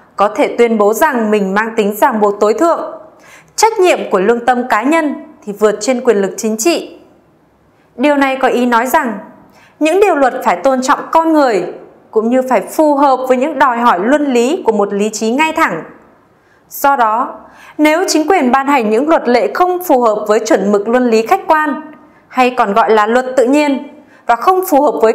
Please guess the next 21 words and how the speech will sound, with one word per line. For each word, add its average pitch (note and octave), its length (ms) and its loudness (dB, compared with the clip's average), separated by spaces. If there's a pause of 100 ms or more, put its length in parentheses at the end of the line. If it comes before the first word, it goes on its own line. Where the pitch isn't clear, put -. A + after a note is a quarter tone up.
(100)
công E4 140 0
ích, G4 440 -2 (340)
thì A#3 100 -2
luật G#3 160 2
ấy G3+ 240 0
trở C4 100 0
thành G3+ 300 -2
bất G4+ 160 -2
nhân. E4 260 0 (1120)
Khi - 200 -2
đó, A#3+ 420 0 (400)
người C#4 160 2
dân D4+ 380 0
không F4 200 2
bị C4+ 120 0
buộc A3 360 0
phải F#3 120 0
tuân C#4 260 0
theo C#4 320 0
quy D4 100 0
định D4+ 340 -2